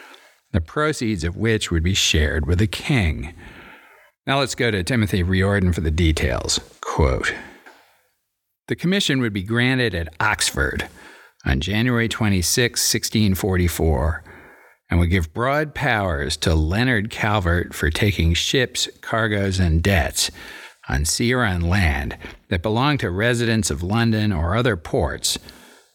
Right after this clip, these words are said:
then in rebellion against the crown." Charles authorized Leonard Calvert to go to Virginia, and with the assistance of the governor, that would be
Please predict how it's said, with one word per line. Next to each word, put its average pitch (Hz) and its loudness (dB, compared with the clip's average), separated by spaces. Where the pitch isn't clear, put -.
then 101 0
in 107 2
rebellion 82 2
against 71 0
the 80 2
crown." 67 0
Charles 117 0
authorized 98 2
Leonard 90 2
Calvert 101 0
to 110 0
go 90 2
to 82 4
Virginia, 80 0
and 76 2
with 80 4
the 71 2
assistance 98 0
of 62 -4
the 87 -6
governor, 107 0
that - 0
would 98 2
be 76 2